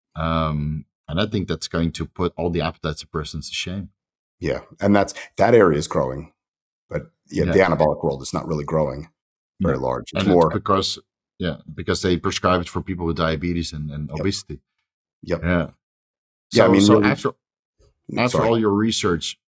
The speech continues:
Speaker 1: after all your research, I mean, you've been part of this game for such a long time. What would you say would be, like, with all the inf-, information we have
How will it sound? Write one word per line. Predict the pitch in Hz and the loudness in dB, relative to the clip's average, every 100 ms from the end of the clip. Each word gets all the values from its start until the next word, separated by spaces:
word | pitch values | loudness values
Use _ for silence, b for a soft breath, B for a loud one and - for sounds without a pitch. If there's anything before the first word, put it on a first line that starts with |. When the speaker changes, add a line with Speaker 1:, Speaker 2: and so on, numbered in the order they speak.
| 98 | -4
Speaker 1:
after | 107 - 92 | -4 -2 0
all | 104 | 2
your | 95 | 4
research, | 92 92 80 71 | 2 0 -4 -6
I | 80 | -2
mean, | 82 | -2
you've | 85 - | -2 -4
been | 85 78 | -6 -4
part | 87 85 | -2 -2
of | 78 | -2
this | 78 | -6
game | 85 78 | -4 -6
for | - | -8
such | 78 - | -12 -10
a | 78 | -6
long | 78 76 | -6 -6
time. | 76 73 | -8 -6
What | 73 110 98 | -2 -2 0
would | 101 101 | -6 -4
you | |
say | 98 - 92 90 87 - | -6 -2 0 0 -2 -4
would | 87 80 | -6 -4
be, | 85 80 80 78 _ _ _ - | -2 -2 -2 -6 _ _ _ -4
like, | 90 | -2
with | 85 | -2
all | 85 104 | 0 0
the | 101 | 0
inf-, | 98 101 - | -2 -6 -6
information | 95 92 90 85 | -6 -4 -6 -4
we | 87 | -4
have | 85 80 | -2 -4